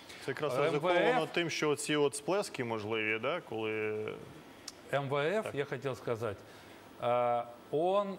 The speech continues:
Speaker 2: э, говорит Украине проводить политику гибкого обменного курса, а не плавающего.
Speaker 1: В чому різниця? Щоб люди
Speaker 2: А,
Speaker 1: зрозуміли.
Speaker 2: гибкий валютный курс — это, э,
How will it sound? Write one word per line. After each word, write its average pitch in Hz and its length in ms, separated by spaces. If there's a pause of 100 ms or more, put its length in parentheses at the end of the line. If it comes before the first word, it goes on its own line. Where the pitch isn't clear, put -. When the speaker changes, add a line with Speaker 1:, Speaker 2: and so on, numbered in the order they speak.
Speaker 2:
э, 139 560
говорит 151 400
Украине 156 600
проводить 143 460
политику 147 580 (120)
гибкого 117 600 (800)
обменного 117 560
курса, 110 440 (840)
а 127 160
не 135 180
плавающего. 117 840
Speaker 1:
В - 40
чому 143 160
різниця? 113 420 (640)
Щоб 117 180
люди 113 160
Speaker 2:
А, - 0
Speaker 1:
зрозуміли. 127 800
Speaker 2:
гибкий 220 260
валютный 202 400
курс — 233 460 (140)
это, 165 1080
э, 131 600